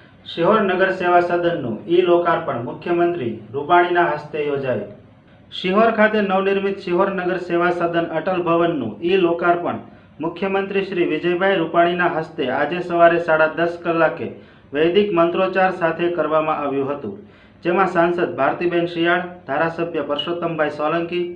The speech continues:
મહેન્દ્રસિંહ સરવૈયા નિખાસ શુભેચ્છાઓ સાથે નવનિયુક્ત પ્રમુખ દ્વારા માનનીય મુખ્યમંત્રીનો સમય લઈ ઈ લોકાર્પણ માટે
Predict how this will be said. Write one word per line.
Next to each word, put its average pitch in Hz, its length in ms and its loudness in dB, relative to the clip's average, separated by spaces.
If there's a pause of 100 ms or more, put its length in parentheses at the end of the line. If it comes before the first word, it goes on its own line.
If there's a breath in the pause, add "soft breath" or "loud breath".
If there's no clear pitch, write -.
(420 loud breath)
મહેન્દ્રસિંહ 170 640 0
સરવૈયા 175 640 0 (520 loud breath)
નિખાસ 185 440 0
શુભેચ્છાઓ 175 600 0
સાથે 170 420 2 (380 loud breath)
નવનિયુક્ત 190 500 0 (100)
પ્રમુખ 175 380 -2
દ્વારા 160 320 6
માનનીય 185 480 -2
મુખ્યમંત્રીનો 170 760 -2
સમય 156 460 -6
લઈ 170 160 2 (400 loud breath)
ઈ 196 200 4
લોકાર્પણ 185 560 2
માટે 175 220 2